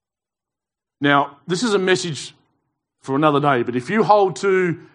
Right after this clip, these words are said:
um, you're paying for the sins of your grandfather's grandfather, grandfather, that's not applicable today. And there's a context that was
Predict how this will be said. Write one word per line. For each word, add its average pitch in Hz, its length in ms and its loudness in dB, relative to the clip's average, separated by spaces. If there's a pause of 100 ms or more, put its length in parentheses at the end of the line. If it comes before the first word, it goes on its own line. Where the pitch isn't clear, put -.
(220)
um, 143 500 2
you're 160 240 2
paying 165 340 0
for 151 100 -8
the 139 80 -4
sins 160 280 -6
of 139 100 -6
your 135 100 -2
grandfather's 147 520 -2
grandfather, 147 440 -2
grandfather, 156 480 -2
that's 139 240 -6
not 139 100 -2
applicable 127 400 -8
today. 95 260 -14 (800)
And 139 140 -2
there's 127 120 -2
a 123 60 -6
context 175 540 -2
that 147 200 -6
was 135 420 -8